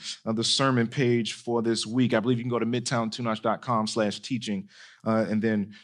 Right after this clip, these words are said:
direct your way to this specific sermon for today, and you'll find the scripture guide, scripture guide for these four verses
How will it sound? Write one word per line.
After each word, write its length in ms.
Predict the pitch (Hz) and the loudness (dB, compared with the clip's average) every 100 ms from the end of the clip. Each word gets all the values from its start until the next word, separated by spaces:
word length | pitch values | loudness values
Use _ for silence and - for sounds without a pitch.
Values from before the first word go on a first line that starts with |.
| _ - | _ -6
direct 280 | 110 123 123 | 0 2 4
your 80 | 127 | 2
way 80 | |
to 120 | 120 120 | 2 0
this 220 | 120 127 | 0 0
specific 420 | 120 117 127 120 | -2 0 0 0
sermon 280 | - 117 107 | -2 0 0
for 160 | 117 | -2
today, 320 | 107 98 117 107 | -4 0 2 4
and 80 | |
you'll 80 | 107 | 0
find 260 | 110 107 104 | 0 -2 -2
the 40 | |
scripture 420 | 101 - 113 110 | -2 -4 -6 -6
guide, 260 | 101 98 98 | -2 -2 -2
scripture 540 | - - - 151 139 | -6 -16 -6 -2 0
guide 180 | 117 107 | 2 2
for 80 | 123 | 0
these 140 | 113 | -2
four 240 | - 123 107 | -2 -2 0
verses 440 | 107 113 113 104 | 0 0 -2 -4